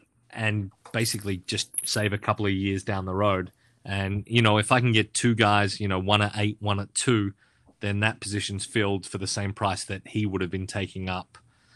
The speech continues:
Um, so, yeah. So, you know, it, it really just depends on where it goes. I mean, Bridgewater's another one that looks good. Brady, I mean, there isn't a lot of need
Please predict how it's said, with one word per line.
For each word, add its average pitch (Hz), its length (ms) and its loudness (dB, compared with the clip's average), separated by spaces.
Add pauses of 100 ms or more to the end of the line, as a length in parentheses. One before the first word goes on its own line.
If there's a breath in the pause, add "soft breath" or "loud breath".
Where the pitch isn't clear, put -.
(220 soft breath)
Um, 92 600 -2 (360)
so, - 260 4
yeah. 110 240 6 (120)
So, 120 240 -2 (100)
you 156 140 -4
know, 160 220 4
it, 151 180 -2 (640 loud breath)
it 170 160 2
really 175 200 4
just 160 200 -4
depends 127 380 -2
on 110 180 0
where 110 180 2
it 101 120 -6
goes. 101 380 -2
I 104 40 -6
mean, 104 220 -4
Bridgewater's 120 800 4
another 113 260 0
one 113 220 0
that 113 160 -2
looks 110 240 -6
good. 110 340 0
Brady, 110 480 0
I 104 80 -4
mean, 104 220 -6 (1080 loud breath)
there 123 220 0
isn't 143 240 2
a 147 60 4
lot 120 240 4
of 101 120 -2
need 107 520 -4